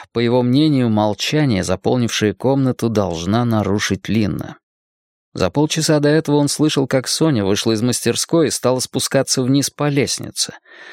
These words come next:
но передумала и снова поднялась наверх. Спустя двадцать минут она спустилась вниз. На ней было только японское кимоно, которое она знала, он любит. Она поздоровалась с Линой,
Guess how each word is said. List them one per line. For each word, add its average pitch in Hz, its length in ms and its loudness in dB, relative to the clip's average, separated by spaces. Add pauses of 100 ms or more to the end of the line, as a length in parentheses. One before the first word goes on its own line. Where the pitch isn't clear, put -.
(140)
но 120 300 2
передумала 139 680 2
и 120 100 2
снова 123 360 0
поднялась 120 600 0
наверх. 92 560 -4 (520)
Спустя - 440 0
двадцать 110 440 -2
минут 113 340 0
она 117 180 0
спустилась 131 640 -2
вниз. 143 460 0 (420)
На 123 140 0
ней 147 160 4
было 147 240 4
только 156 400 0
японское 139 640 0
кимоно, 135 500 2
которое 95 380 0
она 101 200 0
знала, 113 580 0 (140)
он 120 240 0
любит. - 460 -4 (760)
Она 185 220 2
поздоровалась 160 680 2
с - 100 -2
Линой, 127 540 0